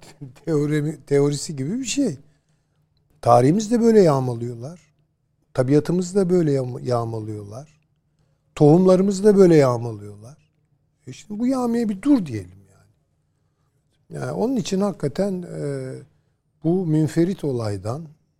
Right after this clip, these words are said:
bu tekil olaydan alınacak dersler var. Çok cepheli olarak. Yani bir, bir takdir gerekiyor. Ne güzel bir proje.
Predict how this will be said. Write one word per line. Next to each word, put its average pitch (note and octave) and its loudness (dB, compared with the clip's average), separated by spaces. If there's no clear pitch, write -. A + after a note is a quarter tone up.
bu D3+ -16
tekil F3 -6
olaydan A2 -8
alınacak G3 0
dersler D3+ 0
var. - -16
Çok A#3+ 0
cepheli A2 0
olarak. - -20
Yani G#2 -20
bir, G#3+ -4
bir - -12
takdir F3 0
gerekiyor. E3+ -4
Ne B2+ -4
güzel D3 0
bir D3+ -6
proje. C#3 -8